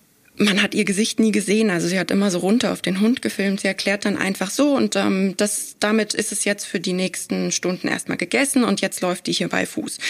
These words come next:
Der Hund hat sich danach natürlich nirgendwo mehr getraut zu schnüffeln. Ähm, die Dame hat natürlich nicht im Handy erklärt, was passieren kann, wenn dieser Schreckreiz zum Beispiel mehrmals hintereinander mit einem Fremdhund passiert.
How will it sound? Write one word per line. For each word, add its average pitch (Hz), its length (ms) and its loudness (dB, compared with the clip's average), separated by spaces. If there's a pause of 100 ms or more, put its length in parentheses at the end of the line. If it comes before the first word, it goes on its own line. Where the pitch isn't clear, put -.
(240)
Der 180 100 0
Hund 202 200 2
hat 196 120 -2
sich - 140 -2
danach 185 320 0
natürlich 208 400 0
nirgendwo 185 360 2
mehr 190 120 2
getraut - 380 -2
zu - 80 -4
schnüffeln. 247 580 2 (560)
Ähm, 196 380 2 (160)
die 196 180 0
Dame 190 320 2
hat 190 140 -2
natürlich 233 400 2
nicht 180 160 0
im 180 80 2
Handy 185 300 2
erklärt, - 420 -2
was 190 160 -2
passieren 214 400 2
kann, 190 360 0 (160)
wenn - 340 0
dieser 185 200 0
Schreckreiz 185 680 0
zum 202 180 2
Beispiel 185 500 2
mehrmals 175 420 2
hintereinander 180 560 2
mit - 160 0
einem - 220 0
Fremdhund - 460 0
passiert. - 460 -6